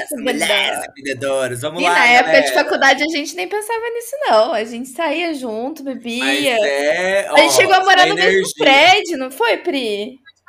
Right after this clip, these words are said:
Speaker 3: fazia estrogonofe lá em
Speaker 1: Fazia
Speaker 3: casa.
Speaker 1: estrogonofe, era assim, era rolê de faculdade.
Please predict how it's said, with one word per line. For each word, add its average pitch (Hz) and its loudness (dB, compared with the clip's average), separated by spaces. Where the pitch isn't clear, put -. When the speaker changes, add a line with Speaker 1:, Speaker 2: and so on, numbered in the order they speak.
Speaker 3:
fazia 302 -12
estrogonofe 285 -6
lá 277 -8
em 277 -8
Speaker 1:
Fazia 320 -2
Speaker 3:
casa. 294 -4
Speaker 1:
estrogonofe, 311 0
era 285 2
assim, 440 0
era 247 4
rolê 247 2
de 330 -6
faculdade. 262 2